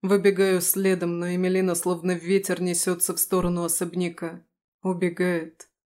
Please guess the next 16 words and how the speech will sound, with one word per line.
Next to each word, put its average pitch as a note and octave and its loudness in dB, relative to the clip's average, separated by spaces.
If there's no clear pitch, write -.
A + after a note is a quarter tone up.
от - -6
меня. F3+ -4
Снова. - -4
На F#3+ 2
этот G3+ 4
раз F#3 2
я F#3 2
не F3+ 2
бегу F3 0
за E3 -6
ней. D#3+ -14
Не F3 -4
хочу F3+ -2
напугать F3 -2
ещё E3+ -6
больше. E3 -8